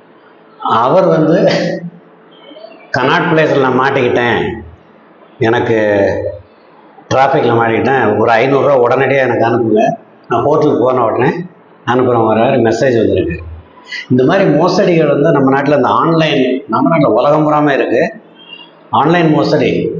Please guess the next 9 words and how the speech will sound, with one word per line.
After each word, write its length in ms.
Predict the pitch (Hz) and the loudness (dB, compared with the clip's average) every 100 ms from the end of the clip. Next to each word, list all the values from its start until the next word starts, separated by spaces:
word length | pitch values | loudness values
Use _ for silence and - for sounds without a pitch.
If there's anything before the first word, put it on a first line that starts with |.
| - - - - | -12 -18 -18 -6
இன்டர்நெட் 480 | 135 139 156 156 | 0 2 2 2
யுகம் 200 | 147 143 | 0 2
வந்த 260 | 135 131 151 | 2 2 0
பிறகு 580 | - 120 110 139 - - - - - - - - - - | 0 0 2 0 -2 -8 -16 -20 -20 -20 -20 -20 -20 -4
மோசடிகள் 920 | 117 143 151 165 160 151 143 135 127 135 - - - - - - - - - - - - - - - - - - - - | 0 0 0 0 2 2 2 0 0 -4 -8 -16 -20 -20 -20 -20 -20 -20 -20 -20 -20 -20 -20 -20 -20 -20 -20 -20 -18 -6
எண்ணிக்கையும் 800 | 120 135 160 147 127 139 175 - - 107 | -2 0 0 2 2 2 0 -2 -4 0
மிக 280 | 127 151 | 2 2
மிக 320 | 160 156 156 135 | 2 2 2 2
அதிகமாகிவிட்டது. 800 | 131 131 120 113 107 90 87 | 0 0 0 0 0 0 -2